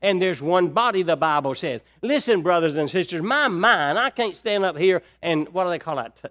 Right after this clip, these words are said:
telepathic stuff? I, my mind can't tell, uh, Troy's leg to move, right? In fact, Karen says, "I can't get him to do anything."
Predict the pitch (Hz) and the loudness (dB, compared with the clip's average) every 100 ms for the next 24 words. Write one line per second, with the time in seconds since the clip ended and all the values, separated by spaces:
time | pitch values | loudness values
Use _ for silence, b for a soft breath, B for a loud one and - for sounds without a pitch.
0 | - 175 160 - 165 165 - 170 - - | -8 -4 -4 -6 -8 -8 -8 -12 -12 -6
1 | 180 165 b b - 208 175 254 247 208 | -4 -4 b b -6 -2 2 4 4 4
2 | 240 214 190 175 202 196 156 202 196 170 | 4 6 4 0 -2 -2 -4 -4 0 2
3 | 147 b b - 175 160 147 - 240 220 | 0 b b 0 4 4 2 2 4 6
4 | 165 131 196 175 156 127 139 175 127 - | 4 2 2 4 2 -4 -2 0 -2 -6
5 | _ 107 143 202 226 _ _ _ _ _ | _ -10 -8 -8 -10 _ _ _ _ _
6 | _ _ _ - 151 202 208 - 208 247 | _ _ _ -6 0 4 4 4 2 2
7 | 190 165 156 175 226 - 151 139 151 131 | 2 0 -2 -2 -4 -4 -4 -2 -2 -2
8 | 127 127 127 117 95 110 | -6 -6 -6 -6 -8 -12